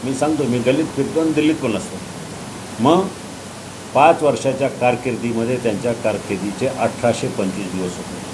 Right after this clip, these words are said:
अठराशे पंचवीस दिवसापैकी हे जर दिल्लीत जास्त वेळ असतात, तर फक्त एकशे एकसष्ट दिवसच त्यांची उपस्थिती लोकसभेमध्ये आहे.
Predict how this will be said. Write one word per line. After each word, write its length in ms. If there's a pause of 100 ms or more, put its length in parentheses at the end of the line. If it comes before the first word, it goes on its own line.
(520)
अठराशे 540
पंचवीस 440
दिवसापैकी 760 (420)
हे 100
जर 160
दिल्लीत 320 (300)
जास्त 240
वेळ 140
असतात, 480 (680)
तर 60 (180)
फक्त 300 (560)
एकशे 520
एकसष्ट 540
दिवसच 680
त्यांची 400
उपस्थिती 640
लोकसभेमध्ये 600
आहे. 180